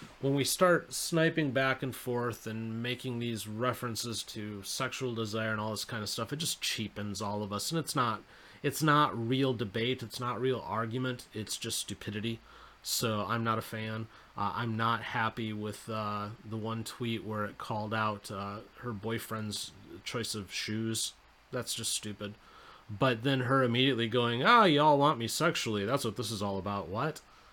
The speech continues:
the hell are you talking about? But then there's the hypocrisy of, okay, you've got these mandates going on in your home district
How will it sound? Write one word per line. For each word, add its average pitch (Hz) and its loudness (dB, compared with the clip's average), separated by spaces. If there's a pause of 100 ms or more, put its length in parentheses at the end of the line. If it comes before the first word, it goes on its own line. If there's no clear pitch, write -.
(320)
the 117 -6
hell 139 0
are 135 0
you 120 -2
talking 110 -2
about? 78 -12 (1600)
But 156 6
then 196 10
there's 196 8
the 151 4
hypocrisy 147 2
of, 117 0
okay, 123 -4 (500)
you've 131 0
got 180 6
these 143 4
mandates 127 2
going 117 0
on 113 2
in 101 0
your 131 4
home 131 2
district - -6